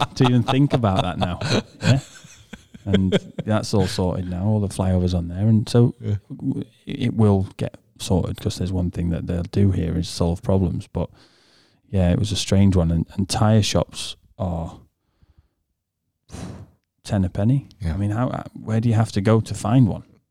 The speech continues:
Speaker 2: They, if they're
Speaker 1: Not
Speaker 2: everywhere,
Speaker 1: far.
Speaker 2: right? And
Speaker 1: Everywhere you
Speaker 2: yeah,
Speaker 1: go.
Speaker 2: yeah.
Speaker 1: So.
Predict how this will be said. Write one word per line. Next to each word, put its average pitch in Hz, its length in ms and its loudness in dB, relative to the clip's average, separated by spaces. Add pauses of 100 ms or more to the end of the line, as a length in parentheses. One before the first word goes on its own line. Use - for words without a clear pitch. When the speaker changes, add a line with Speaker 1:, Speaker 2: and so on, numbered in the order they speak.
(260)
Speaker 2:
They, - 120 -10
if 80 240 -10
they're 98 120 0
Speaker 1:
Not 90 80 4
Speaker 2:
everywhere, 139 280 2
Speaker 1:
far. - 100 -4
Speaker 2:
right? 123 160 -2
And 101 100 -6
Speaker 1:
Everywhere 120 320 0
you 110 120 0
Speaker 2:
yeah, 117 80 2
Speaker 1:
go. 123 220 2 (220)
Speaker 2:
yeah. 131 140 0
Speaker 1:
So. 87 240 -6